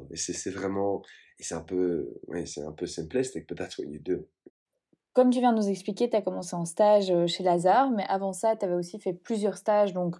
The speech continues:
Speaker 2: pendant tes études. Euh, est-ce qu'il y a justement un parcours classique pour commencer en investment banking ou M and A qui ressemble à celui que t'as suivi ? Et en fait, euh, est-ce que les stages,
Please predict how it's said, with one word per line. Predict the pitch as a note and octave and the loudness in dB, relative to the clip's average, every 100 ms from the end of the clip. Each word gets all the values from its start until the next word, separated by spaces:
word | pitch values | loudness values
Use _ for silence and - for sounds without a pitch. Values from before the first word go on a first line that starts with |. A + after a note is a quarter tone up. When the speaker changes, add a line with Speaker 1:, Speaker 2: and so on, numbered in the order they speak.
| - | -2
Speaker 2:
pendant | G3 F#3+ | 0 0
tes | F#3+ F3 | -2 -2
études. | E3+ A3 C4 C#4+ C#4+ _ _ _ - | -4 -2 0 0 -2 _ _ _ -4
Euh, | F#3+ F#3+ | 0 0
est-ce | A#3+ A#3+ | -2 2
qu'il | D4 | 2
y | |
a | A#3 | 2
justement | G3+ G#3+ A#3 | 0 0 2
un | A3 | 2
parcours | G3 - A#3+ A#3 | -2 -2 -6 -6
classique | - G#3 G3+ - B3 A#3+ | 2 2 2 -4 -8 -6
pour | - - | -8 -4
commencer | G3+ F#3+ F#3 | -4 -4 -2
en | G#3 | -2
investment | F#3+ F#3 F3+ F#3+ F3+ | -2 -2 -4 -4 -2
banking | F3+ F3+ F3 G#3+ | -2 -2 -4 -2
ou | G3+ | -2
M | F3+ F3+ | -2 -2
and | F3+ | -2
A | G3+ A#3+ | 0 -2
qui | - G3 | -4 -8
ressemble | G3 F#3+ - A3 A3 G3 - | -6 -6 0 4 4 2 -10
à | E3+ | -10
celui | F#3 F3 | -8 -4
que | |
t'as | F3+ | -4
suivi ? | E3 - E3 A3 D4+ - _ _ - | -4 -6 -4 -2 -4 -8 _ _ -2
Et | G#3+ A3+ | 2 4
en | F3+ | 2
fait, | A3 A3 | 0 -2
euh, | F#3 E3+ | 0 0
est-ce | - E3+ | -2 -2
que | A3+ | -2
les | G3 | -2
stages, | - G3 A3 G3 | 2 4 4 2